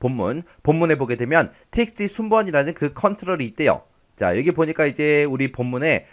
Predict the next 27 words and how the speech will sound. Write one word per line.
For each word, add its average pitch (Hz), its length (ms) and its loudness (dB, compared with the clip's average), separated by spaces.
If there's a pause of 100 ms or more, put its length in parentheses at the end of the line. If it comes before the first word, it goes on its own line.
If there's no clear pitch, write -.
(140)
언바운드 165 540 4
돼 165 100 2
있는 147 160 -2
게 175 80 -2
맨 208 240 0
앞에 208 180 -2
있는 147 140 -2
거 131 100 0
요거 123 200 0
하나밖에 143 320 0
없어요. 101 400 0 (180)
그때 156 240 2
이제 156 140 2
제목이 135 480 -4
넘버하고 135 480 4
돼 120 120 -2
있으니까 113 640 2 (240)
얘가 131 220 4
이제 143 160 0
티엑스티 208 340 -8
순번이 147 360 -4
맞겠죠. - 540 0 (200)
해서 170 160 2
일단은 143 300 2
우리가 135 260 -2
더블 202 180 0
클릭해서 139 640 0